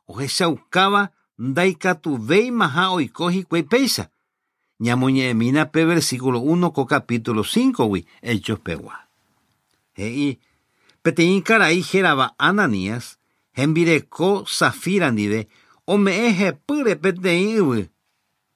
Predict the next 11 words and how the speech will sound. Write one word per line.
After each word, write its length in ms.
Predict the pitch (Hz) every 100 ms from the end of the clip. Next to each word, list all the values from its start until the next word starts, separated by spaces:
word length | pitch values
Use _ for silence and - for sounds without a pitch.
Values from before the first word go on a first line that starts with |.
| _ _ _ _ _ _ _ -
Jahechakuaa 680 | 135 156 151 165 156 143 156
ha'ekuéra 640 | 170 180 - 135 147 151 - _ _ _
ojaposeha 720 | - 120 139 165 147 135 131
Bernabéicha. 760 | 151 151 151 143 107 98 - - _ _ _ _ _ _ _ _
Ha'ekuéra 600 | - 185 180 - 156 208
ohechakuaa 1080 | 214 - 170 - - 160 - 131 127 190 196 _ _ _ _ _ _ _ _ _ _ _
oñeñe'ẽporãha 1500 | 160 185 190 190 185 185 180 - 175 175 180 175 165 131 156 165
hese 380 | 170 - 147
pe 220 | 147 156 147
ojapóva 800 | 147 143 131 117 135 147 135
rehe. 320 | 101 82 67